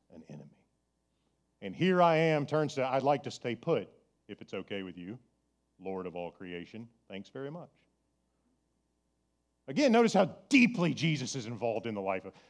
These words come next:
like, he's not far away, he's not distant. He is appearing, he is present, he is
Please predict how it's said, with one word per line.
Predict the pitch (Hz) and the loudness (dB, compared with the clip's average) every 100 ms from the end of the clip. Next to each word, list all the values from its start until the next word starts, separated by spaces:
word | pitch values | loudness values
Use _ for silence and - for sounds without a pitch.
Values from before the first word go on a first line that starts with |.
| - | 0
like, | 185 | 4
he's | 226 | 6
not | 254 285 254 | 8 8 8
far | - 254 233 | 8 10 10
away, | 226 226 202 | 8 6 6
he's | 214 | 4
not | 254 233 | 2 4
distant. | 240 240 196 - - - _ | 2 2 0 -4 -10 -20 _
He | 240 262 | 4 4
is | 202 | 4
appearing, | 214 - - 269 254 208 165 | 0 0 4 6 6 6 6
he | 214 233 | 6 6
is | 202 - - - | 2 -4 -20 0
present, | - 269 175 202 147 | 6 6 6 2 6
he | 254 240 | 6 6
is | - | 2